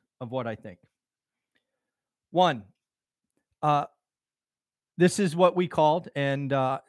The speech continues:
I'm gonna probably do this a couple of times today because I, I find it fun. But I, do you guys remember this shirt?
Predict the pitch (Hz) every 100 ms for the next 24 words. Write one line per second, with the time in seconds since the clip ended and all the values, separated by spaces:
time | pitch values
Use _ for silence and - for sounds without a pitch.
0 | - 143 151 139 151 147 139 143 135 127
1 | 123 139 123 143 135 131 - 120 120 117
2 | - 120 - - 117 - 117 - 120 110
3 | 110 - _ - 120 117 127 _ _ 123
4 | 120 131 127 135 127 127 139 156 151 151
5 | 151 151 147 143 - 170